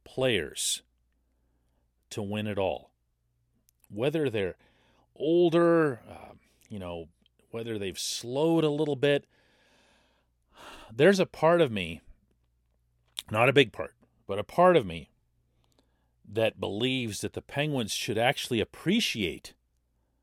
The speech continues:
that both Sid and Gino are having such late starts to their season, because they're not gonna be eighty-two game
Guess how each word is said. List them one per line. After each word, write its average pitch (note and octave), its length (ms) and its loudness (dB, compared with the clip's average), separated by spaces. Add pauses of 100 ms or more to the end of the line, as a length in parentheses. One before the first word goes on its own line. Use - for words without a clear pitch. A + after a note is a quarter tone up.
(440)
that G#2 260 0 (200)
both B2+ 420 2
Sid D3 340 -4
and A#2 100 -6
Gino A2+ 520 -4 (200)
are G#2 180 -6
having G#2+ 440 0
such - 300 -6
late G2 320 -4
starts - 680 -4 (1000)
to - 160 -10
their G2 180 -4
season, G2 480 -10
because G2 480 -6 (400)
they're C3+ 360 2
not C3+ 420 2
gonna A#2 200 0
be F#2+ 360 -4 (800)
eighty-two B2 640 0
game G#2+ 520 0